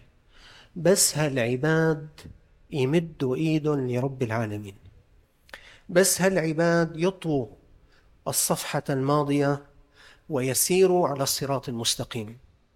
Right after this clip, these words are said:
أكبر عذاب لك أنك تذنب، أكبر عقوبة للذنب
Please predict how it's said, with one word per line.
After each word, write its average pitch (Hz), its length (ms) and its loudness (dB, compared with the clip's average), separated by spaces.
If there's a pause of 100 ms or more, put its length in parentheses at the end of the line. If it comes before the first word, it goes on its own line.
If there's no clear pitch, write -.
(640)
أكبر 175 560 -2
عذاب 143 540 0
لك 143 420 -2 (1000)
أنك 151 280 2
تذنب، 117 640 -2 (1500)
أكبر 185 420 0
عقوبة 170 420 2
للذنب 139 600 0